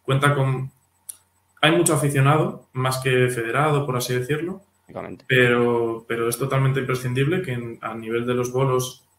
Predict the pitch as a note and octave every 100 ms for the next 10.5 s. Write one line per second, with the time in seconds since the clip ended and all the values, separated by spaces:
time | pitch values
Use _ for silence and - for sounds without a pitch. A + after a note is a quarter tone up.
0 | _ _ _ _ _ _ - A#2+ A#2+ A2+
1 | A#2 C#3+ C#3+ B2 B2+ B2+ B2 A#2 - _
2 | _ _ - B2 A#2+ A#2 A2+ A2 F#2+ A2+
3 | A2+ A2+ A2+ A#2+ B2 B2 A#2+ B2 B2 C3
4 | B2 E3+ - - _ _ _ _ _ -
5 | B2 C#3+ B2 D#3+ F3+ - - B2+ D3 C3+
6 | C3 B2+ B2 B2 A#2+ A#2 A#2 A#2 C3+ A#2+
7 | - B2+ B2 B2+ B2+ A#2+ A#2+ B2 B2+ C3
8 | E3+ D#3+ B2+ C3 D3+ D3 A#2 C#3+ D3+ E3+
9 | F3+ - _ _ - B2+ A#2+ A#2+ A#2+ C#3
10 | D3+ E3+ E3+ E3+